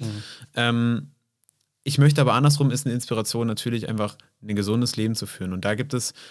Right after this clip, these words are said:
Speaker 2: natürlich verschiedene YouTuber oder sowas, die ich cool
Speaker 1: Mhm.
Speaker 2: finde, wo ich weiß, die sind so, die sind schon deutlich älter als ich und sind immer noch topfit,
Speaker 1: Mhm.
Speaker 2: wo ich mir denke, „Ah, das will ich auch sein.“ Und tatsächlich, ähm, habe ich in der Zeit, das ist auch eine Größe, also meine größte Inspiration, in der Zeit, wo ich Badminton gespielt habe,
Speaker 1: Mhm.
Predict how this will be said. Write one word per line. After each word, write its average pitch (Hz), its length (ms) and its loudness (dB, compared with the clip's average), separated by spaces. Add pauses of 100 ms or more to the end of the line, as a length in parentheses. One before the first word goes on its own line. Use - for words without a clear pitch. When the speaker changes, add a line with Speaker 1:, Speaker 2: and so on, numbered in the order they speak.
(160)
Speaker 2:
natürlich 120 340 -2
verschiedene 127 400 0
YouTuber 147 560 6
oder 127 160 4
sowas, 123 260 0
die 120 100 -6
ich - 120 -6
cool 139 160 4
Speaker 1:
Mhm. 139 60 4
Speaker 2:
finde, 131 200 2
wo 107 60 0
ich 101 100 -2
weiß, 110 300 -2
die 120 300 0
sind 113 240 0
so, 110 300 0 (380)
die 110 60 -4
sind 117 140 2
schon 123 100 -2
deutlich 120 300 2
älter 139 160 4
als 135 180 0
ich 123 160 -2
und 117 80 0
sind 107 160 -4
immer 127 160 4
noch 117 140 -2
topfit, - 640 -4 (240)
Speaker 1:
Mhm. 107 180 -8
Speaker 2:
wo 110 60 0
ich 107 100 0
mir 107 60 -2
denke, 98 220 -2
„Ah, 98 40 -10 (100)
das - 260 -8
will 101 80 -2
ich 92 120 -8
auch 95 140 -6
sein.“ 101 280 -4 (340)
Und 151 400 4
tatsächlich, 147 640 2
ähm, 120 240 0
habe 117 120 -2
ich 117 100 -6
in 113 60 -4
der 110 140 -4
Zeit, 123 380 -2
das 110 100 -6
ist - 260 -10
auch 110 180 -2
eine 110 200 -2
Größe, 110 340 -4
also 101 200 -4
meine 101 200 -2
größte 117 280 -4
Inspiration, 113 500 -6
in 110 40 -2
der 104 80 -4
Zeit, 120 180 -4
wo - 20 -4
ich 117 100 -6
Badminton 131 360 0
gespielt 92 320 -8
habe, 120 340 -2
Speaker 1:
Mhm. 120 300 0